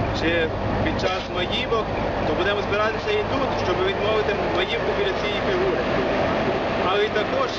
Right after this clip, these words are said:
маємо обов'язок, і навіть ви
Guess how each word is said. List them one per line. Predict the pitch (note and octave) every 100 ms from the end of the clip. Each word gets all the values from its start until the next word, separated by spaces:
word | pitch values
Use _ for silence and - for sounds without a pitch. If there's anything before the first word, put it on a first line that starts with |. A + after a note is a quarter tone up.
| - - - - -
маємо | G3+ A#3 A#3 A3+ A3+ - - A#3 G#3+ - F4+
обов'язок, | A4+ - A#4 A4 A4 - -
і | G4 - G#3+
навіть | A3 G#3
ви | -